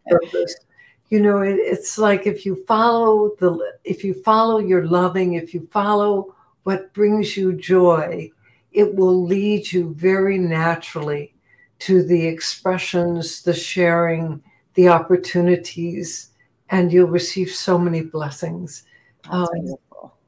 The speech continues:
Speaker 1: yes, and I loved what you said, Tammy. It's not about how big something is that you do. It's not at all. It's the quality of the loving that you bring,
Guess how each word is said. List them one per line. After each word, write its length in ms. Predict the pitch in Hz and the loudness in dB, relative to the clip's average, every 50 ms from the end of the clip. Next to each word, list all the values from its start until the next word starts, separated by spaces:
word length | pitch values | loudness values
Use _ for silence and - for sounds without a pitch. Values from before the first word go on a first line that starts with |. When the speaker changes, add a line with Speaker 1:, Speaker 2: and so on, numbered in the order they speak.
| _ _ _ _ | _ _ _ _
Speaker 1:
yes, 400 | - 190 185 165 160 165 160 - | 4 6 6 6 6 2 0 -2
and 180 | - - 202 202 | -2 2 4 6
I 140 | 202 196 202 | 6 6 6
loved 360 | 190 208 208 214 214 214 - | 4 6 6 6 4 2 0
what 200 | 185 202 180 185 | 0 0 0 0
you 120 | - 202 185 | 0 0 -2
said, 320 | - - 208 196 185 190 | -2 0 2 2 0 0
Tammy. 320 | - 180 190 185 185 180 180 - | 0 0 0 2 2 0 0 0
It's 240 | 381 381 - - - | 0 0 0 0 0
not 240 | 220 226 240 247 247 | 0 2 4 2 2
about 420 | 220 - - 185 165 165 170 - | 2 0 0 0 2 0 0 -2
how 220 | 147 - 185 180 165 | -4 -2 0 0 0
big 400 | 147 139 175 180 185 180 185 - | 0 4 6 6 6 6 4 -2
something 500 | - - 190 175 151 - - 170 160 160 | -8 -4 -4 -4 -4 -4 -4 -4 -2 0
is 260 | 160 165 165 160 - - | 0 -2 -2 -2 0 0
that 200 | 175 165 - - | 0 0 0 -2
you 140 | 180 165 | -4 -4
do. 500 | 160 - 170 165 160 160 160 - 165 156 - _ _ _ _ _ _ _ _ _ _ _ _ _ _ _ _ - | -4 -4 -6 -4 -4 -4 -6 -6 -10 -14 -18 _ _ _ _ _ _ _ _ _ _ _ _ _ _ _ _ -2
It's 240 | - 180 180 - - | -2 -2 -2 0 0
not 360 | 190 185 196 196 196 196 196 | 2 2 4 2 2 4 4
at 120 | 180 160 | 4 4
all. 400 | 165 160 160 160 156 156 - - - | 2 2 0 0 -2 -2 -6 -8 -4
It's 320 | - 180 175 - - - - | -2 -2 -2 -2 -6 -10 -8
the 80 | - - | -8 -8
quality 640 | - - - 180 180 180 175 180 175 175 175 160 | -8 -6 -4 0 2 2 4 4 2 2 0 -2
of 180 | 160 156 156 - | -2 -4 -4 -4
the 100 | 165 156 | -6 -6
loving 640 | 135 139 147 147 143 - 160 160 156 165 190 151 - - _ _ _ _ _ _ _ - | -4 -4 -4 -4 -4 -4 -6 -6 -6 -8 -10 -14 -16 -16 _ _ _ _ _ _ _ 0
that 260 | - 175 - - - | 2 2 2 2 0
you 120 | 180 160 151 | 0 0 0
bring, 580 | 151 156 156 160 165 156 165 180 175 151 - | -2 -2 0 0 0 0 -2 -4 -8 -10 -12